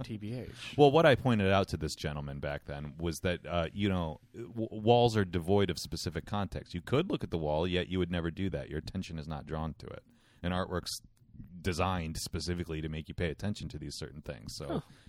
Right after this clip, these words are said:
Speaker 2: checkmate, bitch. He never replied.
Speaker 1: Yeah, okay,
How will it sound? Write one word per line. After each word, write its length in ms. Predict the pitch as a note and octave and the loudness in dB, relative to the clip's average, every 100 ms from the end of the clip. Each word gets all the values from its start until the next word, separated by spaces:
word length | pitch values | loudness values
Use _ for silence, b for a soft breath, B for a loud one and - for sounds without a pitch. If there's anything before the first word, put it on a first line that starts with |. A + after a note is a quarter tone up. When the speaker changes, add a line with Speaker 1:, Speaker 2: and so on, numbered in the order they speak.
| B | B
Speaker 2:
checkmate, 600 | - - G#2 - F2+ F#2+ - - - | -2 0 0 -2 -2 -2 -6 -16 -10
bitch. 520 | D#2+ D#2+ - - - B B B B B B B - - - - - - _ _ _ | -8 -8 -10 -12 -14 B B B B B B B -20 -20 -20 -20 -20 -20 _ _ _
He 100 | F#2 | -8
never 180 | D2 A1+ | -6 -8
replied. 460 | C2 - A#1+ D#2+ - _ | -12 -10 -10 -10 -14 _
Speaker 1:
Yeah, 360 | B2 B2+ A2+ A2+ - | -10 -6 -6 -8 -10
okay, 500 | A#2 A2+ A2 - | -10 -10 -14 -20